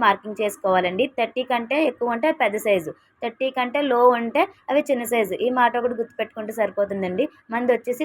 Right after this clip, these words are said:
థర్టీ వన్ ఇంచ్ బ్లౌజ్ కాబట్టి మనం వచ్చేసి ఆరున్నర ఇంచులు అయితే ఆర్మ్ హోల్కి అయితే మార్కింగ్ అనేది వేసుకోవాలి. మార్కింగ్ వేసుకున్న తర్వాత లా-, స్కేల్ తీసుకుని ఇలాగ లైన్ అనేది వేసేసుకోండి. వేసేసుకున్న తర్వాత ఈ కార్నర్లో ఒక చిన్న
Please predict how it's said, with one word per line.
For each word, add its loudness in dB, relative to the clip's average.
థర్టీ -4
వన్ -4
ఇంచ్ -8
బ్లౌజ్ 2
కాబట్టి 0
మనం -2
వచ్చేసి -4
ఆరున్నర 2
ఇంచులు 0
అయితే -2
ఆర్మ్ 0
హోల్కి 0
అయితే -2
మార్కింగ్ 0
అనేది 0
వేసుకోవాలి. -4
మార్కింగ్ 2
వేసుకున్న -2
తర్వాత 0
లా-, 4
స్కేల్ -2
తీసుకుని -4
ఇలాగ 0
లైన్ 0
అనేది -2
వేసేసుకోండి. -6
వేసేసుకున్న -2
తర్వాత 2
ఈ -4
కార్నర్లో 2
ఒక -6
చిన్న -4